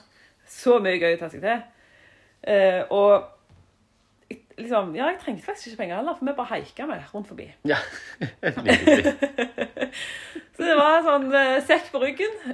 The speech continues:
Speaker 1: volleyball under den ene armen, sovepose under den andre armen, og så haika vi rundt i Norges land og levde på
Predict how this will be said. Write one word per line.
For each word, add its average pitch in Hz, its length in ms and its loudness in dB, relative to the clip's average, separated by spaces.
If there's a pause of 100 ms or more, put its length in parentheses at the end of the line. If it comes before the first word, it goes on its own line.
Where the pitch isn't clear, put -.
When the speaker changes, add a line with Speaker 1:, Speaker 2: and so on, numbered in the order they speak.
(140)
Speaker 1:
volleyball 330 440 4
under 294 200 4
den 262 180 6
ene 226 160 0
armen, 349 260 -6
sovepose 269 600 0
under 247 240 0
den 214 240 -4
andre 208 300 -2
armen, 349 280 -4 (100)
og 440 140 -16
så 359 140 -10
haika 277 320 -2
vi 247 80 -6
rundt 294 220 -8
i 233 120 -10
Norges 202 280 -8
land 294 280 -8
og - 1040 -8
levde 185 360 -6
på 247 140 -4